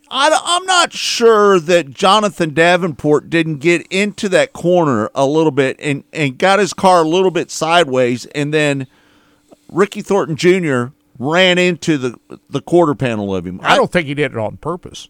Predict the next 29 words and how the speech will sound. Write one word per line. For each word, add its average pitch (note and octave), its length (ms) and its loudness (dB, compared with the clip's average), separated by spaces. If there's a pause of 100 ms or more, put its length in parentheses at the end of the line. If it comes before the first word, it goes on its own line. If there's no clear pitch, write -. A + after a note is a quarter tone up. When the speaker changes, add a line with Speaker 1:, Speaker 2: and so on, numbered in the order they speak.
(120)
Speaker 1:
I D3 140 2
don't A3+ 120 2
Speaker 2:
Did - 60 -2
he? - 60 -8
Speaker 1:
think F3 140 -2
he C#3 100 -4
did B2 160 -2
it G2+ 120 -2
on F2+ 140 -8
purpose F#2+ 400 -10
either. A#2 300 -12 (400)
Uh-uh. G#2+ 260 -10 (280)
Speaker 2:
But A#2 200 -6 (200)
Jonathan E3 520 0
Speaker 1:
But, - 80 -6
but, D#3+ 80 -2
Speaker 2:
may E3+ 60 -4
have E3 100 -2
Speaker 1:
but, - 40 -20
Speaker 2:
thought F3+ 240 -4
that. G3 320 -4
Speaker 1:
hey, F#3 260 4
but F3 380 2 (720)
between C#4 600 -6
Mike A#3 320 2
Marlar G3 600 2 (300)
and C#3+ 160 -4
Jonathan F3+ 500 0
Davenport, D3 800 0